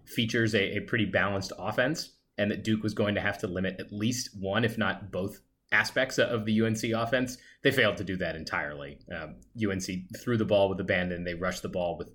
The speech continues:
with multiple guys with abandon. And there was, there was not much hope for Duke in this game. The, the, the points came early and often for Carolina. So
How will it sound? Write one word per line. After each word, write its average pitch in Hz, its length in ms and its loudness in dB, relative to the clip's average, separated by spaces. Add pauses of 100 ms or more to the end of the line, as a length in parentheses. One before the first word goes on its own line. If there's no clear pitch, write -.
with 95 200 -8
multiple 95 360 -4
guys 90 360 -2
with 87 100 -10
abandon. 82 520 -6 (340)
And 85 500 -4 (140)
there 107 280 -2
was, 87 320 -6
there 127 120 4
was 117 140 0
not 95 180 0
much 92 160 -6
hope 95 180 -6
for 98 100 -8
Duke 87 240 -6
in 87 80 -4
this 87 140 -8
game. 87 240 -4
The, 85 180 -8
the, 90 340 -6
the 104 100 -6
points 107 340 0
came 92 420 -2 (260)
early 104 420 4
and 95 280 -2
often 85 380 -8
for 90 160 -8
Carolina. 76 600 -6
So 82 400 -4